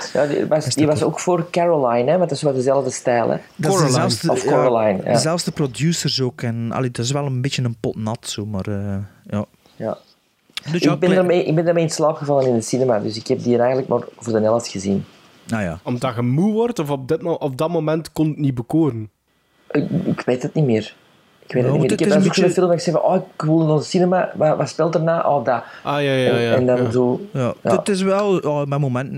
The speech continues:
Speaker 2: ik kan niet zeggen saai, maar het, allee, het is een beetje... Ja, het, het, het, allee, ja, ik vind dat een goede film. De nummer drie waardig in een top drie
Speaker 1: Oké.
Speaker 2: griezelfilms voor eind oktober te bezien.
Speaker 3: Ja, dan gaan we naar de nummer twee.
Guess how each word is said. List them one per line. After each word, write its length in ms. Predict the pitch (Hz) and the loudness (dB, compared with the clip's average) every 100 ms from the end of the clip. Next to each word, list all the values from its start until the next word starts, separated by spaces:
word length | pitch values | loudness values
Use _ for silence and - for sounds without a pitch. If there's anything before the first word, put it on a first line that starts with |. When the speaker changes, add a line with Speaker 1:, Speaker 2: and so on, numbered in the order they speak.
| 110 | -10
Speaker 2:
ik 60 | |
kan 140 | - 120 | -6 -6
niet 100 | 107 | -4
zeggen 200 | 123 101 | -4 -4
saai, 320 | - 123 147 | -4 -4 -4
maar 120 | 139 | -4
het, 200 | 113 - | -8 -10
allee, 160 | - 98 | -6 -6
het 100 | - | -6
is 120 | 110 | -4
een 100 | - | -4
beetje... 480 | 95 - 98 95 92 - - - - - - - - - - - | -2 -4 -2 -2 -4 -8 -12 -14 -14 -14 -12 -8 -6 -4 -4 -2
Ja, 120 | 143 | -2
het, 360 | 170 - - - - 131 - | -4 -8 -12 -8 -8 -10 -14
het, 140 | - - - - | -12 -12 -14 -10
het, 160 | - - | -8 -6
allee, 180 | 98 | -6
ja, 120 | - - | -6 -6
ik 140 | 170 | -6
vind 140 | 220 | -2
dat 100 | 196 | 0
een 60 | 170 | 0
goede 180 | 139 139 | 0 -2
film. 320 | - 82 82 - - - | -4 -6 -8 -12 -20 -8
De 140 | 139 | -2
nummer 300 | 131 139 127 | 0 0 -2
drie 200 | 107 143 | -2 0
waardig 340 | 120 123 127 92 | 0 -2 -4 -4
in 140 | 110 | -2
een 120 | 110 | -2
top 140 | 117 107 | -4 -2
drie 140 | 120 | 2
Speaker 1:
Oké. 80 | 123 | 2
Speaker 2:
griezelfilms 560 | 104 127 117 - 117 - | 0 -2 -2 -2 -4 -4
voor 120 | 101 | -4
eind 320 | 101 101 101 | -4 -4 -4
oktober 360 | 101 - 92 92 | -6 -4 -4 -6
te 80 | 82 | -8
bezien. 240 | - - _ - - - _ _ _ _ _ - | -6 -6 _ -20 -20 -20 _ _ _ _ _ -6
Speaker 3:
Ja, 160 | 175 | -4
dan 140 | 160 156 | -2 -2
gaan 160 | 156 | -2
we 60 | 147 | 0
naar 280 | 147 139 131 | 2 0 -2
de 400 | 135 131 120 101 | -2 0 0 -2
nummer 440 | 135 139 139 120 - | -2 0 0 -2 -8
twee. 420 | - 190 285 | -4 -2 -2